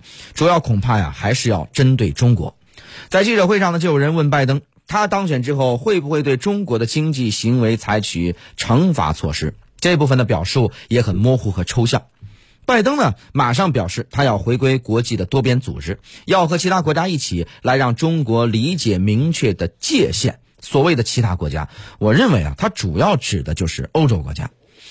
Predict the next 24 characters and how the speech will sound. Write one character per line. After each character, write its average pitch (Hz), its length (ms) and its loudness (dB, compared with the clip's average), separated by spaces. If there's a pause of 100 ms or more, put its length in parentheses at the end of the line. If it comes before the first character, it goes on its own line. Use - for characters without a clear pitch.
(380)
与 233 80 4
此 285 100 4
同 269 160 2
时， 226 80 0
我 262 60 2
们 208 100 0
看 196 180 2
到 147 160 2
这 147 80 -2
个 196 60 -2
特 214 80 -2
朗 233 160 -2
普 214 140 -4 (400)
政 214 200 0
府 139 120 -2
呢， 127 80 0
是 143 100 -4
很 127 160 -2
明 160 300 2
显 76 300 -4
的、 117 200 -4
有 123 240 2
意 208 240 2
的 87 180 -4